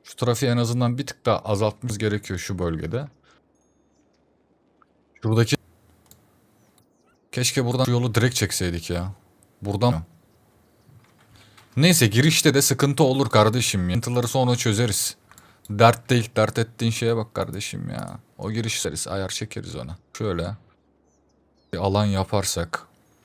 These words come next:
Sanayiye ihtiyacımız yok. Şuralar olmasın kardeşim. Akıt gelsin.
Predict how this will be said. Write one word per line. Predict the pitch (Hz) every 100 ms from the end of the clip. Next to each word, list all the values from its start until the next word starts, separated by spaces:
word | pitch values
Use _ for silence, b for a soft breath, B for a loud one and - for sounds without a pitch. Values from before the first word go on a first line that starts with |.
| _ _ -
Sanayiye | - 110 107 110 110
ihtiyacımız | 107 117 107 104 107 104
yok. | 104 98 -
Şuralar | - - 120 110 104
olmasın | 101 90 92
kardeşim. | 87 82 82 80 95 107 _ -
Akıt | 110 - 120
gelsin. | 110 98 90 87